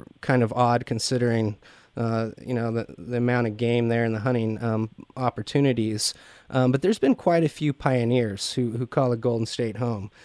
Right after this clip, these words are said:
uh, including you. Um, um, wh-, what are some of the other, uh, fellas kinda, you know, that started back either prior or around the same time that, that you were associated with or, you know,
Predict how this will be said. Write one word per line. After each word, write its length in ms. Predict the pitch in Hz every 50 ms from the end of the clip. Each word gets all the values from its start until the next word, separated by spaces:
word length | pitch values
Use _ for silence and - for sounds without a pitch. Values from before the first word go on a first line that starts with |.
| - - -
uh, 60 | 123 123 117
including 540 | 117 117 123 - - 160 156 143 123 117 123
you. 280 | 127 120 110 98 - - - -
Um, 360 | 127 127 120 117 110 110 - _ - - - - - - - - - -
um, 280 | 135 135 123 113 95 - _
wh-, 540 | - - - - 143 160 185 196 - - - - -
what 260 | 143 - 233 359 370
are 100 | 392 359
some 240 | - - - 247 226
of 60 | 214
the 120 | 196 190 185
other, 320 | 180 175 175 165 147 135
uh, 160 | 135 127 127
fellas 600 | 120 - - 143 139 139 131 123 120 110 - - 135 -
kinda, 440 | - 147 135 135 127 123 - - - - - -
you 160 | - 135 143
know, 240 | 131 131 127 123 117
that 180 | 123 127 -
started 720 | - - - 160 156 156 147 135 127 123 123 120 _ -
back 420 | - 131 127 127 123 120 - - 131
either 240 | 147 135 139 131
prior 560 | - - - 156 139 143 147 147 147 143 139 135
or 220 | 131 127 127 127
around 280 | 127 123 127 127 127 120
the 60 | 117
same 360 | - - - 131 120 113 113
time 480 | - - - 139 127 123 117 113 113 117
that, 220 | 117 113 113 - _
that 140 | - 123 123
you 140 | 131 135 135
were 80 | 131
associated 600 | 117 - - 131 127 123 - - 117 110 110 104
with 240 | 110 110 107 - -
or, 220 | 120 110 110 117 -
you 80 | 127 113
know, 240 | 107 101 101 95